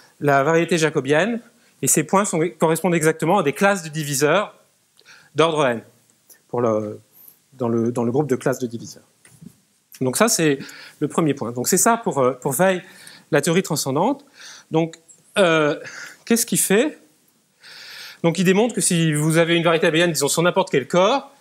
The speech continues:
et si vous vous donnez un L auxiliaire, qui va remplacer le N ici, disons qui est premier, et, euh, qui est inversible sur K.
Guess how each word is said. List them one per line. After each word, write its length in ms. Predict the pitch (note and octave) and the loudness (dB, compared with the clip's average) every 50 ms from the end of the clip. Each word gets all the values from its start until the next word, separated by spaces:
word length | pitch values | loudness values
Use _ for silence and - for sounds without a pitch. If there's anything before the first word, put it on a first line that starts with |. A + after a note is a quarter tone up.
| _ - - - - - _ | _ -20 -20 -20 -20 -10 _
et 40 | D#3+ | 0
si 160 | C#3+ - G3 | 0 2 2
vous 80 | F#3+ F#3 | 2 2
vous 80 | F3+ F#3+ | 2 2
donnez 240 | F#3+ F#3+ G3+ G3 | 2 2 2 2
un 140 | F3+ D#3+ E3+ - | 2 2 0 2
L 360 | - G#3+ G#3+ G3+ F3+ D3+ C3 - - _ _ _ _ _ _ _ _ - - - - - - - - - - - | 2 2 2 2 0 -4 -6 -8 -12 _ _ _ _ _ _ _ _ -20 -20 -18 -18 -18 -18 -20 -20 -14 -8 -6
auxiliaire, 720 | E3 C#3+ - - F#3 D#3 E3 E3+ E3 F#3 A3+ A#3 D#3 D#3 - | -4 -2 -2 0 0 2 2 4 4 2 2 -2 -4 -8 -10
qui 100 | - D3+ | -8 -4
va 80 | C#3+ | -2
remplacer 380 | C#3 C#3+ C#3 D#3+ D#3 D3+ - D#3+ | 0 0 2 0 0 0 0 0
le 180 | C#3+ C#3+ E3 F3+ | 0 0 2 2
N 140 | F3 E3 | 0 0
ici, 320 | D#3+ D#3 - - A#3 B3+ B3 - - - - - - | 0 0 0 0 0 0 -2 -4 -12 -20 -20 -8 -4
disons 200 | D#3+ C#3+ F3+ F#3+ | -2 0 0 0
qui 100 | - F3+ | 0 -2
est 40 | C#3+ | -2
premier, 600 | - - G3+ F#3 F3+ F3 F3+ G#3 C4 B3+ - - - - _ _ _ _ - - - - - - _ - | 0 0 0 2 2 2 2 2 2 0 -4 -8 -18 -20 _ _ _ _ -20 -20 -20 -20 -20 -20 _ -2
et, 320 | - D#3+ D#3+ D3+ D3 C#3+ | 0 2 4 4 4 4
euh, 140 | C#3+ C#3 C3+ | 4 2 0
qui 160 | C3+ - D#3+ | 0 2 2
est 40 | D3+ | 4
inversible 440 | G3 G3+ G3+ F#3+ - - A3 F3+ - | 4 2 2 -2 -2 -2 -2 -2 -2
sur 200 | - F3 - - | -4 -4 -4 -4
K. 100 | - | -6